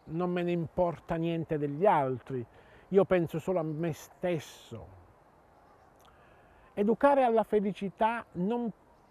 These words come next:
può passare dall'educare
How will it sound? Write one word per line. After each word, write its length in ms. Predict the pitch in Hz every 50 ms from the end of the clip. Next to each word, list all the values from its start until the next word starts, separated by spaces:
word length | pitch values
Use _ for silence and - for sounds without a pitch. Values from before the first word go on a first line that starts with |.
| _
può 260 | - 233 262 240 170 - _ _ -
passare 800 | - 139 127 - - - - - 180 175 180 196 196 208 196 -
dall'educare 920 | 143 147 165 170 170 175 180 160 165 151 - - 196 202 208 202 196 175